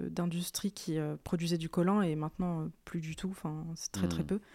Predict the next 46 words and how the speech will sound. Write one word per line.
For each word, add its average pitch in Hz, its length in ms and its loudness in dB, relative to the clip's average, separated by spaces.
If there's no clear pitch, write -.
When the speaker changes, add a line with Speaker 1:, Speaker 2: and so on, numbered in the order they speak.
Speaker 1:
Euh, 156 80 2
donc 160 180 0
c'est - 80 -8
plutôt - 240 -2
en 160 100 2
Italie, 170 760 0
Pologne 165 500 0
et - 80 -4
après, - 300 -6
Speaker 2:
Donc 156 140 -2
Speaker 1:
il - 20 0
y - 20 0
Speaker 2:
ça 165 60 2
Speaker 1:
a - 20 6
Speaker 2:
a - 60 8
été 175 60 8
Speaker 1:
l'Asie, 87 160 6
Speaker 2:
délocalisé 107 340 10
Speaker 1:
évidemment, 104 200 6
mais 104 100 6
Speaker 2:
beaucoup. 139 300 2
Speaker 1:
ouais, 175 140 0
Speaker 2:
Et 165 40 0
Speaker 1:
ça 98 80 2
a - 20 6
Speaker 2:
là, 110 120 8
il - 60 8
y 98 60 6
a, - 80 8
Speaker 1:
beaucoup 190 100 8
été - 80 2
Speaker 2:
est-ce - 80 6
qu'avec, 95 200 6
Speaker 1:
délocalisé. 90 220 0
Speaker 2:
euh, 87 280 2
la 87 100 0
tendance 95 340 2
de 87 140 0
réindustrialisation 90 1000 0
de 87 40 2
la 87 60 2
France, - 260 -2
ça 95 100 0
revient 90 260 2
ou 135 120 -2
pas ? 107 220 -4